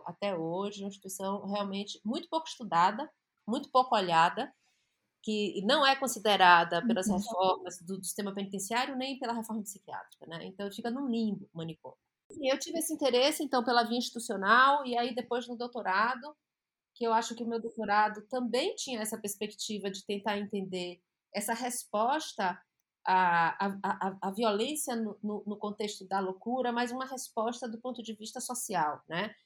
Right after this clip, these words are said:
Speaker 1: É como, é, é, a loucura, aí já foi um outro estudo que eu fiz numa comunidade litorânea da Bahia,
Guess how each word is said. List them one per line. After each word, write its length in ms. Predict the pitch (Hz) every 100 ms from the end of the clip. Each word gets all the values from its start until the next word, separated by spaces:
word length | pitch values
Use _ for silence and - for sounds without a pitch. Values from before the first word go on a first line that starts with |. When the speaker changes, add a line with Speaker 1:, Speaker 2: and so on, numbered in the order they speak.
| _ _ -
Speaker 1:
É 120 | 160
como, 600 | - 247 285 302 320 339 _ _ _ -
é, 800 | 208 208 190 180 170 170 156 151
é, 60 | 151
a 120 | 220
loucura, 680 | 226 220 _ 220 240 247 208
aí 140 | 220
já 140 | 240
foi 200 | 247 226
um 60 | 220
outro 240 | 247 320
estudo 420 | 285 - 214 233 277
que 80 |
eu 80 | 226
fiz 240 | 226 214 214
numa 140 | 220
comunidade 640 | 220 208 190 185 185 185
litorânea 640 | 185 190 175 175 190 247 226
da 100 | 185
Bahia, 580 | 165 160 165 202 285